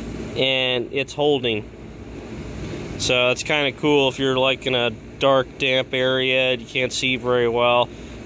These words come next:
you're having a hard time getting your measurement, just put your leads in there to get your measurement. You'll hear a beep. When you hear a beep, then you can get out under the way and look at your meter, and it's right there. So that's a really nice feature of this meter. So anyway,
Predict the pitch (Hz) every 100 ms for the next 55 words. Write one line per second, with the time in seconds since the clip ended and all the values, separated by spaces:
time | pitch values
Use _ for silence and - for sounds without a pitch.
0 | - 117 117 135 127 120 127 127 139 127
1 | 123 131 120 117 131 135 127 127 120 120
2 | - - 139 - 127 131 131 131 127 123
3 | 127 123 117 - - - - 123 135 -
4 | 127 127 131 123 127 127 120 113 131 127
5 | 120 139 139 135 123 123 139 135 120 139
6 | 151 131 127 127 123 120 127 127 127 127
7 | 127 120 127 143 151 131 127 113 131 131
8 | 139 147 131 127 - 127 120 120 113 -
9 | - - - - 127 117 113 - - -
10 | - - 127 127 143 131 123 113 127 135
11 | 135 135 135 123 - 131 123 127 113 113
12 | 113 117 113 110 127 120 110 107 - -
13 | - - 113 110 - - - - - 170
14 | 185 165 156 151